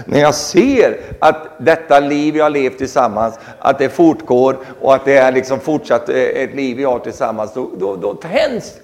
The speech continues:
elden på insidan igen." Halleluja. Och igen, och igen, och igen. Halleluja. Kan du säga halleluja? Och samma är det med Jesus. Du vet att Jesus, han, han kom in i ditt liv. Jag vet inte hur han kom in i ditt liv,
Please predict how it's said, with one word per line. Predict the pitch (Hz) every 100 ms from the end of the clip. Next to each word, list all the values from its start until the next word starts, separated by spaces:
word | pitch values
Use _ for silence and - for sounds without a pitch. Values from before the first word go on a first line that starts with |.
| _ _ _ -
elden | 185 139 131 147
på | 170
insidan | 165 139 139 120 123 160
igen." | 202 285 311 135 - - -
Halleluja. | - 131 127 123 120
Och | - 233
igen, | 269 240 311 311 147 - - - _
och | 175 196
igen, | 233 208 190 165 160 - - -
och | 156 190
igen. | 233 269 294 214 - - - _
Halleluja. | - - 113 110 107 92 82 82 _
Kan | -
du | 110
säga | - 104
halleluja? | 101 107 104 92 82 - - - - - - -
Och | 151
samma | 143 - 170 143 160
är | 143
det | 117
med | 127
Jesus. | 117 107 107 110 101 - - -
Du | -
vet | 147 143
att | 143
Jesus, | 143 139 127 143 -
han, | 135 127 - -
han | 110 120 117 - - - -
kom | - 156
in | 165 143 143
i |
ditt | 143 139
liv. | 131 139 135
Jag |
vet | 131 139
inte | 143 139
hur | 131 131
han | 131
kom | 143
in | 135 127
i |
ditt | 131 127 -
liv, | 123 135 -